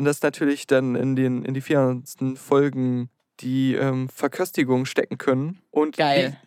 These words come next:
Speaker 1: di-, diesen Monat gibt's
Speaker 2: <laughs>
Speaker 1: sowieso bei Patreon eine Schwemme an Bonus-Features, neben den sowieso jeden Monat gebotenen Sachen, wie dem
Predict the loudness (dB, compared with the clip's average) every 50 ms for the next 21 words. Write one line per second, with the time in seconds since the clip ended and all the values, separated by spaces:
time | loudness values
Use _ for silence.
0 | -18 -10 -4 0 0 2 4 4 4 4 4 4 2 0 0 -2 -2 -2 -2 0
1 | 2 2 4 4 2 4 2 4 4 4 2 2 2 0 0 0 0 0 2 2
2 | 4 2 2 -2 -4 -8 _ _ _ -6 -4 -2 -2 -2 -2 -2 -2 -2 -4 -8
3 | -12 -12 -12 -14 -14 -14 -14 -14 -10 -10 -8 -8 -6 -4 2 2 2 4 4 4
4 | 4 4 4 2 2 2 2 2 2 2 2 0 0 -2 -4 _ _ _ _ _
5 | _ _ _ _ _ _ _ -8 0 2 2 4 4 2 2 0 -4 -4 -4 -4
6 | 0 0 0 0 2 2 4 4 4 4 2 2 2 2 2 2 2 0 -2 -2
7 | -4 -6 -8 _ -8 0 2 2 4 4 2 2 4 2 2 4 2 2 2 2
8 | 2 2 2 2 2 0 0 0 -4 -2 0 0 0 0 0 0 0 2 4 2
9 | 2 2 0 -2 -2 -2 -2 -6 _ _ _ _ _ _ _ _ _ _ _ -4
10 | -2 0 0 4 4 4 4 4 0 -2 -4